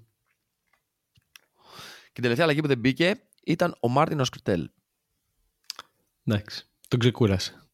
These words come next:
Speaker 2: Θα παίζει ο Κυριάκος.
Speaker 1: Ο
Speaker 2: Κατάλαβες,
Speaker 1: οποίος πήρε
Speaker 2: δηλαδή,
Speaker 1: κίτρινη. Εντάξει, παρ' όλα αυτά έκλεισε το μάτς.
Speaker 2: Αυτό είχε να αντιμετωπίσει ο, ο Τζέραρτ, που στα καλύτερα τη-, εκείνης της Λίβερπουλ να είχε μαζί του Μασεράνο, ε, Τσάμπι Αλόνσο, αλλά, μ,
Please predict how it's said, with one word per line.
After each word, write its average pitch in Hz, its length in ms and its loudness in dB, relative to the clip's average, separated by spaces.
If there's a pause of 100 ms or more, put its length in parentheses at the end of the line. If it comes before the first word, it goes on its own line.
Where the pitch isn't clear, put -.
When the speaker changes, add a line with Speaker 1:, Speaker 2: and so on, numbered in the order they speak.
(340)
Speaker 2:
Θα 104 140 -2
παίζει 101 160 2
ο 101 40 2
Κυριάκος. 104 480 -2
Speaker 1:
Ο - 1040 -20
Speaker 2:
Κατάλαβες, 135 340 6
Speaker 1:
οποίος 127 180 6
πήρε 120 120 2
Speaker 2:
δηλαδή, - 100 -2 (100)
Speaker 1:
κίτρινη. 101 100 -2 (380)
Εντάξει, 113 340 2
παρ' 135 100 0
όλα 160 100 2
αυτά 175 140 0
έκλεισε 135 280 0
το 101 60 0
μάτς. 90 340 -6 (320)
Speaker 2:
Αυτό 156 640 4
είχε 120 260 4
να 113 120 4
αντιμετωπίσει 104 640 0
ο, 98 100 4 (520)
ο 107 140 2
Τζέραρτ, 98 460 2
που 120 100 0
στα - 320 0
καλύτερα 117 1160 2
τη-, 104 160 0
εκείνης 113 460 0
της 98 180 0
Λίβερπουλ 104 500 2
να 127 100 6
είχε 131 180 4
μαζί 120 280 4
του 127 100 0
Μασεράνο, 110 960 4 (460)
ε, 113 260 6
Τσάμπι 113 280 4
Αλόνσο, 104 440 6
αλλά, 117 260 6 (260)
μ, 127 80 -4